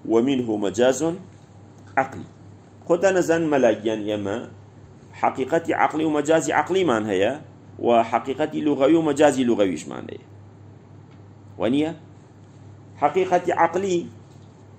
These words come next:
عادەتەن یا مەجازی عەقلی، عەلاقەیان بە چیوە هەیە؟ بە لێکدانەوەی ئینسانەوە هەیە. بە بڕیاری ژوورەوەیە لای ئینسان. حتا بەر لەوە تعبیری لێ بکا. ئەزانێ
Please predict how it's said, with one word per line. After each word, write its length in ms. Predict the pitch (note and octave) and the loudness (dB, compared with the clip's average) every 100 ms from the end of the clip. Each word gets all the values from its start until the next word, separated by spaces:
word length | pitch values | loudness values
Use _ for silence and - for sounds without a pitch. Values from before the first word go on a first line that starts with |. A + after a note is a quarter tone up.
| - - - | -20 -20 0
عادەتەن 480 | A#2+ A#2+ A#2+ C3+ D#3+ F3+ - - - | 4 4 2 0 -2 -4 -16 -10 0
یا 120 | A#2 | 2
مەجازی 400 | A2+ A2 A2+ G2+ | 2 0 -2 -2
عەقلی، 380 | - G2 G2+ C3 - - - | -4 -4 -6 -8 -10 -14 -2
عەلاقەیان 380 | A#2+ B2+ E3 F3+ | 2 2 2 -2
بە 60 | F3+ F3+ | -2 -2
چیوە 200 | G3+ C#3+ | 0 2
هەیە؟ 180 | B2+ D3 - - - - - - - | 0 -6 -12 -20 -20 -20 -20 -20 -4
بە 60 | A#2+ | 0
لێکدانەوەی 480 | B2 A#2+ A#2+ B2+ D#3 C#3 | 2 0 0 0 0 0
ئینسانەوە 480 | C#3+ D#3 A#2 E2+ E2+ | -2 0 0 -2 -8
هەیە. 160 | - - - - - - - - - - | -12 -18 -20 -20 -20 -20 -20 -20 -20 -4
بە 60 | A2 | -4
بڕیاری 360 | A#2 C3+ C#3+ C3 | 0 0 0 0
ژوورەوەیە 460 | C#3 C#3+ G2 F2 F2+ | 2 4 2 0 0
لای 140 | A2 | 0
ئینسان. 380 | F#2+ F#2+ - A#1 - - - - D3+ | -2 -6 -6 -8 -10 -20 -20 -6 -2
حتا 220 | D#3+ F#3+ | 2 4
بەر 140 | G#3 F#3+ | 4 4
لەوە 140 | C3+ A#2 | 4 4
تعبیری 360 | F#2+ A2 G2 | 0 -2 -4
لێ 140 | F2+ E2+ | -4 -4
بکا. 220 | - - - - - - - - - - - - - - - - - - - - - - - - - - - B2+ | -6 -12 -14 -20 -20 -20 -20 -20 -20 -20 -20 -20 -20 -20 -20 -20 -20 -20 -20 -20 -20 -20 -20 -20 -20 -20 -4 0
ئەزانێ 300 | C3 F3+ | 2 2